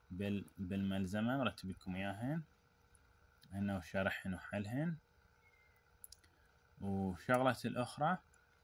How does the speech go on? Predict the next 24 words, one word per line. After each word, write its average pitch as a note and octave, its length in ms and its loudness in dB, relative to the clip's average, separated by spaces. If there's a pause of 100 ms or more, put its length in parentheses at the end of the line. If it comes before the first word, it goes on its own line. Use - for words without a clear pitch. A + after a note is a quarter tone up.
(140)
نموذج A#2 680 4 (320)
على G2+ 140 2
الإنشاء. G#2+ 640 2 (680)
هذا G#2 380 6
نموذج G#2 600 4
آخر G#2+ 360 6
على G2+ 160 4
الإنشاء. G2+ 580 2 (640)
بس - 160 2
أنا A2 120 8
صار A2 260 6 (140)
كم B2+ 220 2 (100)
نموذج G#2+ 380 2
شوفتكم، - 640 -2 (100)
بس G2 260 -2
نرجع G2 320 0
نتذكر F#2+ 500 2
الإنشاءات. G2 800 -2 (640)
شوفتكم G#2 800 2 (640)
هذا G#2+ 280 8
قلت G2+ 300 -2
لكم G#2 260 0
نموذج A2 540 2
إنشاء، D3+ 460 4